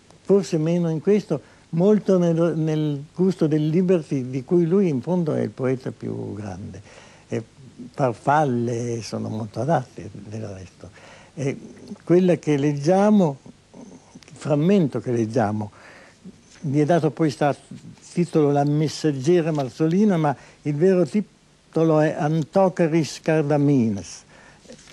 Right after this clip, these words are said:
È un tipo di farfalla come un'altra. Io ve ne leggo, er-, era difficile leggerle tutte, non era possibile. Eh, faccio un piccolo montaggio e spero che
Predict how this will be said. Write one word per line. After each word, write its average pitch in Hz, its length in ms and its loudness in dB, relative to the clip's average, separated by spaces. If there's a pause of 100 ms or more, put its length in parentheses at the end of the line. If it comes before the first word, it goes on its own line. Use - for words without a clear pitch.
(100)
È 175 160 2
un 151 100 2
tipo 143 280 -4
di 120 100 0
farfalla 110 840 -2 (1300)
come 107 200 -12
un'altra. 98 580 -4 (640)
Io 160 180 2
ve 147 100 2
ne 135 140 2
leggo, 147 420 2 (320)
er-, 151 320 -2
era 151 220 0
difficile 147 600 -2
leggerle 127 560 0
tutte, 151 320 -4
non 127 180 0
era 123 140 0
possibile. 98 600 -6 (600)
Eh, 113 440 -6 (300)
faccio 147 300 0
un 139 140 0
piccolo 165 340 0
montaggio 165 600 2
e 139 100 2
spero 143 500 -2
che 101 500 -8